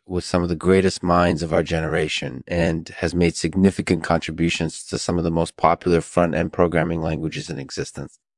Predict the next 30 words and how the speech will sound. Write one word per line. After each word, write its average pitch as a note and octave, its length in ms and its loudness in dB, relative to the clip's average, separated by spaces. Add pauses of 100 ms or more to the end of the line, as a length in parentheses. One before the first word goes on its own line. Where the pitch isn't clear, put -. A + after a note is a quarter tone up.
(320)
In G2 100 2
this G2 200 6
interview, F#2 500 8
we F2+ 140 4
discuss F2+ 380 2
some F#2+ 200 2
of E2 80 2
his E2+ 160 0
more F2 200 4
interesting - 380 -2
projects F2 760 2 (120)
and F2 180 -2
how F#2 220 4
he's F2 160 2
helped F2 300 2
to - 40 -6
shape - 320 2
the E2+ 80 -2
fields F2 340 4
of D#2 100 -8
software E2+ 360 0
development D#2 720 0
and D#2+ 140 -10
computer E2+ 280 -6
science D#2+ 400 2
over D3+ 160 -2
the D3+ 100 -2
years. C#3+ 300 -2 (460)
Enjoy, F#2 880 4 (140)
enjoy. F2+ 680 4